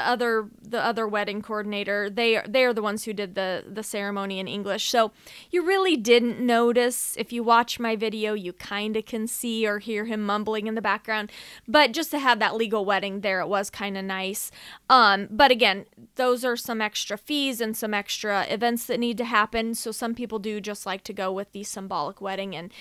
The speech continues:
and go to the courthouse here, get your marriage license and your marriage certificate, and head there for the real celebration. So, you know, like, back to the free weddings at all-inclusive resorts, um, you know,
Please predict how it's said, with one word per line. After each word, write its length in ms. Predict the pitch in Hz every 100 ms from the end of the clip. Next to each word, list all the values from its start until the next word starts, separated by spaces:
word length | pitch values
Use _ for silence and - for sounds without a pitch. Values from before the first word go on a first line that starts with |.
| - -
and 160 | - 226
go 120 | 226
to 60 | 214
the 100 | 226
courthouse 480 | 247 220 214 208
here, 160 | - 214
get 220 | 208 202
your 80 | 214
marriage 140 | 208 196 196
license 560 | 196 190 - 202 202 214
and 300 | 196 196 -
your 260 | 220 196
marriage 320 | 196 202 196
certificate, 640 | - 202 202 202 - 220 -
and 160 | 202
head 240 | 208 202 180
there 160 | 185
for 180 | 196 190
the 120 | 190
real 240 | 180 160 -
celebration. 760 | 208 185 196 202 202 - 190 - - - -
So, 400 | - 302 247 220
you 240 | - 277
know, 180 | 247 233
like, 320 | 240 247 -
back 220 | 226 294 -
to 120 | 302
the 120 | 247
free 480 | - 240 233 214 220
weddings 520 | 214 208 202 202 208
at 240 | 190 208
all-inclusive 640 | - 214 214 214 226 220 202
resorts, 540 | 208 208 202 190 - - - -
um, 500 | 247 226 196 196 196 - _ _ _ _ _ -
you 140 | 277
know, 300 | 240 226